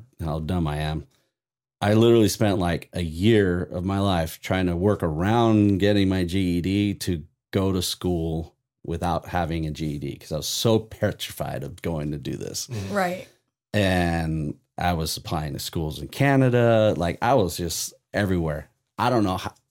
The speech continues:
Speaker 1: no clue how to, I was gonna ever afford this 'cause my mom never went to school. Dad wasn't around. And he, I mean, he didn't go to school either, but so I didn't really know anybody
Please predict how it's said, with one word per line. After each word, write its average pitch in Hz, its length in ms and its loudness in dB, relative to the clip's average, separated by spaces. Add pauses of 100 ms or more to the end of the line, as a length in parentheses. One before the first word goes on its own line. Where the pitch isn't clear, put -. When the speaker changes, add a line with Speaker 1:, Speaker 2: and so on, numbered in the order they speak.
Speaker 1:
no 117 300 6
clue 110 280 4
how 104 200 2
to, 87 260 -2
I 90 80 0
was 85 140 -4
gonna 82 180 -2
ever 76 140 -2
afford 110 320 0
this 117 180 0
'cause 98 320 -2 (920)
my 107 140 2
mom 139 220 4
never 78 200 0
went 73 180 -8
to - 60 -10
school. 104 520 0 (160)
Dad 107 200 2
wasn't 110 360 4
around. 92 400 2
And 90 80 0
he, 117 260 2
I 87 80 2
mean, 90 120 4
he 107 100 4
didn't 92 180 2
go 82 80 0
to 80 40 -2
school 85 240 -4
either, 95 200 2
but 82 220 -2 (480)
so 104 460 4
I 101 100 2
didn't 151 260 6
really 85 180 4
know 80 160 0
anybody 78 400 -2